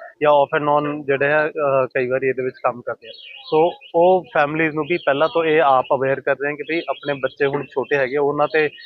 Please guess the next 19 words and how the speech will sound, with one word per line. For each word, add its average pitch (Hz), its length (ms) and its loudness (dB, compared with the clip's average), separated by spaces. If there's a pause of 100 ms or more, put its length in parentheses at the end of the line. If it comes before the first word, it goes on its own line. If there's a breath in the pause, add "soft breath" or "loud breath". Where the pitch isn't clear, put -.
(220 loud breath)
ਮਾੜੀ 139 260 0
ਸੰਗਤ 156 260 0
ਦਾ 151 140 2
ਅਸਰ 151 160 0
ਪਊਗਾ 151 320 0
ਤਾਂ 175 160 0
ਉਹ 175 60 0
ਸੈਕੰਡ 165 360 -2
ਜਨਰੇਸ਼ਨ 156 440 0
ਸਮਗਲਰ 147 380 -2
ਉਹ 165 220 2
ਹੀ 185 100 2
ਬਣਨੇ 151 300 -2
ਆ, 165 80 -2
ਹੋਰ 147 220 2 (380 loud breath)
ਬਾਹਰੋਂ 151 240 4
ਆਉਣੇ 131 240 0
ਨਹੀਂ 120 180 -12
ਆ। - 20 -18